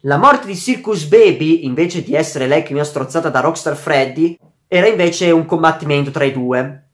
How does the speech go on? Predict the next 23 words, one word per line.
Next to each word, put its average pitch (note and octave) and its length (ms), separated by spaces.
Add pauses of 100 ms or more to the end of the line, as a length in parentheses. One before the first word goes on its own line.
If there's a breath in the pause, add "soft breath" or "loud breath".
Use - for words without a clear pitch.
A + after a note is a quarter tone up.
(320)
Montgomery G3+ 680
Gator A#3+ 480
non G#3 400
doveva C#3+ 840 (480)
trasformare G3+ 800
Rockstar E3+ 320
Freddy C4 540
con C#3+ 240
delle E3+ 280
droghe D3+ 480
in G3 380
un A#3 80
suo D#3+ 540
burattino, D3+ 720
bensì F#3 280
era F3+ 100
proprio E3+ 240
Rockstar F3 340
Freddy F3 380
che F3 80
uccideva D#3+ 680
Circus D3+ 440
Baby. C#3+ 680